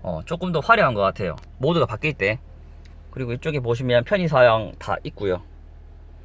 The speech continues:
와, 이거 투톤 핸들 이게 좋은데, 이제 동호회 보니까 쓰다 보면 여기 이제 사이에, <laughs> 사이가 조금씩 벌어진다고 하더라고요. 여기 사이 이런 데 있잖아요.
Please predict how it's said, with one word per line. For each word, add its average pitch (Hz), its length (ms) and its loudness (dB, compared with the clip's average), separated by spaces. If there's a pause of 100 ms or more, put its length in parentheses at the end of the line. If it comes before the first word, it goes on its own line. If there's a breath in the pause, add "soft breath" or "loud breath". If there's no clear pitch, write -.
(1300)
와, 101 140 0
이거 139 100 -2
투톤 381 360 0
핸들 180 500 6
이게 233 160 0
좋은데, 180 840 4
이제 127 580 0
동호회 240 500 6
보니까 185 720 4
쓰다 294 340 2
보면 233 300 2
여기 262 340 4
이제 143 360 2
사이에, 302 400 2
<laughs> - 1000 -4
사이가 147 1080 6 (420 soft breath)
조금씩 247 320 0
벌어진다고 233 600 4
하더라고요. 123 440 2
여기 135 280 0
사이 151 300 -2
이런 156 280 -2
데 117 80 -2
있잖아요. 101 560 2